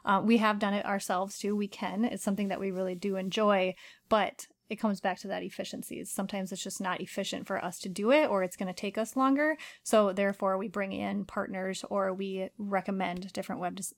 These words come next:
website designers out there. So really just making sure that what you're creating is something that you love and that you're passionate about. And then, what is the thing you like creating least? If you're creating something that you have no passion about and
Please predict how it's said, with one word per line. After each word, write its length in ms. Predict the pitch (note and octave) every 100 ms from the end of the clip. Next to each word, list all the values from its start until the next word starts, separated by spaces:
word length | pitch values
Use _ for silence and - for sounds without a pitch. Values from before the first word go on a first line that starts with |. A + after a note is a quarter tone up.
| G#3+
website 320 | G3+ G3 F3
designers 420 | F3+ F3+ F3 F3+
out 200 | - F3
there. 260 | - - F#3+ - - - -
So 140 | - B3+
really 220 | C4 C4
just 180 | B3 A3
making 320 | G#3 G#3+ G#3
sure 180 | - G3
that 160 | G3
what 160 | F#3+ F#3+
you're 120 | G3
creating 460 | - F#3+ G3 G3+ G3
is 120 | F#3+
something 320 | G3 F#3 G3+
that 120 | G#3
you 200 | G3 G3 F#3+
love 380 | F3+ F#3+ G#3+ -
and 120 | G3+
that 80 | F#3+
you're 120 | F#3+
passionate 440 | - - - G3+ G3
about. 400 | G3 - - - _ _ _ _ _ _ -
And 160 | B3
then, 400 | B3+ B3 A3+ A3 - - _ _ _ -
what 160 | A#3
is 120 | B3+
the 120 | B3+ B3+
thing 180 | B3
you 100 | B3
like 200 | B3 B3
creating 400 | - B3+ C4 A#3+
least? 420 | G3+ D4+ - - - - -
If 160 | G#3+ F#3+
you're 160 | B3
creating 400 | C#4+ C#4+ C#4+ C#4
something 560 | A#3 A3+ A3 G#3+ G#3 G#3 -
that 200 | G3+ F#3
you 320 | F#3+ G3 G#3+
have 320 | A3+ B3 A#3
no 360 | A3 G3 F#3 G3+
passion 460 | - F#3+ F#3 A#3 A3
about 380 | A3+ A#3+ B3 -
and 420 | G3+ F#3+ F#3 F#3